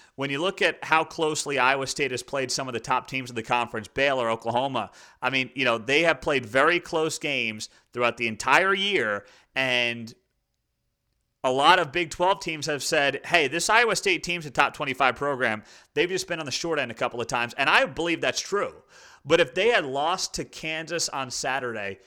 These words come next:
that would have been a debacle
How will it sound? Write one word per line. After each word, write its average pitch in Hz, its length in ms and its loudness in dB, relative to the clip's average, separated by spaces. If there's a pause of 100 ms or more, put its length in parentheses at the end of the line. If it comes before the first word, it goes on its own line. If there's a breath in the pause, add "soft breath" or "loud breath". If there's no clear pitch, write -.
(180 soft breath)
that 147 540 -2
would 151 320 -4
have 143 480 -4
been 139 400 -6
a 123 400 -10
debacle 104 880 -8